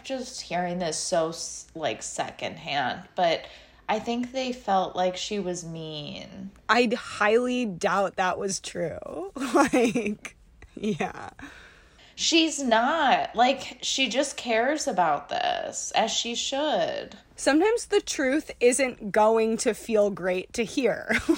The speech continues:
Speaker 2: Like, it's not gonna feel great to hear that you've probably participated in some really, like,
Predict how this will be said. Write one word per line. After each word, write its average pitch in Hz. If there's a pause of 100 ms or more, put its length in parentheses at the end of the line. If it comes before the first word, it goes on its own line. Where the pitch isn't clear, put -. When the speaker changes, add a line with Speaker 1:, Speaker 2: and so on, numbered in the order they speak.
(320)
Speaker 2:
Like, - (220)
it's 302
not 285
gonna 359
feel 277
great 220 (140)
to 269
hear 220
that 190
you've 202
probably 185
participated 185
in 180
some 180
really, 175
like, 170